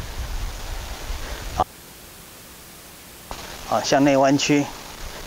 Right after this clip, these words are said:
向内弯曲的时候，我们会用点内方角，好，让脖子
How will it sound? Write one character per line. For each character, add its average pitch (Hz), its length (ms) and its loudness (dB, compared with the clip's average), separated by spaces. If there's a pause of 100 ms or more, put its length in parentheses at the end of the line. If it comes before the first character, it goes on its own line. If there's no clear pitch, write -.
(200)
向 196 160 4
内 214 80 6
弯 240 220 8
曲 262 100 6
的 233 120 8
时 214 80 8
候， 220 80 8
我 180 100 8
们 165 160 4
会 190 140 8
用 185 160 6
点 147 200 4 (1500)
内 185 160 4
方 170 240 4
角， 131 280 4 (880)
好， 107 200 2
让 135 300 4 (4000)
脖 139 160 6
子 131 260 6